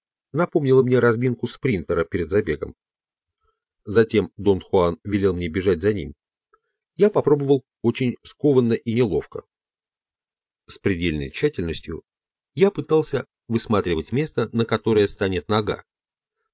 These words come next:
но оценить расстояние было невозможно. Он прошептал, что нужно отрешиться от себя, отдавшись ночи, и верить той крохотной личной силе, которой я обладаю.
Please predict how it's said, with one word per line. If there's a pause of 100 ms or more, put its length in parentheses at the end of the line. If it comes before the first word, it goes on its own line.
(140)
но
оценить
расстояние
было
невозможно. (1400)
Он
прошептал,
что
нужно
отрешиться
от
себя, (440)
отдавшись
ночи, (720)
и
верить (140)
той
крохотной
личной
силе, (180)
которой
я
обладаю.